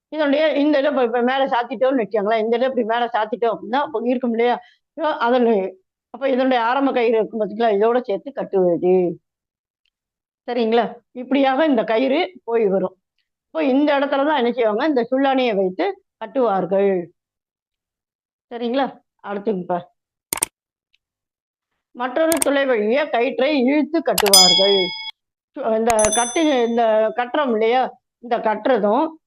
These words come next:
இந்த சுள்ளானியும் ஏடுகள் கலையாமலும் உதிர்ந்து போகாமலும் காக்கும். So,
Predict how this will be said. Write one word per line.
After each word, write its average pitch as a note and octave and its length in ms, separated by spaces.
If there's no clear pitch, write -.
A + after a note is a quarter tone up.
இந்த A#3+ 160
சுள்ளானியும் B3+ 720
ஏடுகள் C#4+ 500
கலையாமலும் A#3 580
உதிர்ந்து D4 520
போகாமலும் G#3 640
காக்கும். A3 520
So, D4 100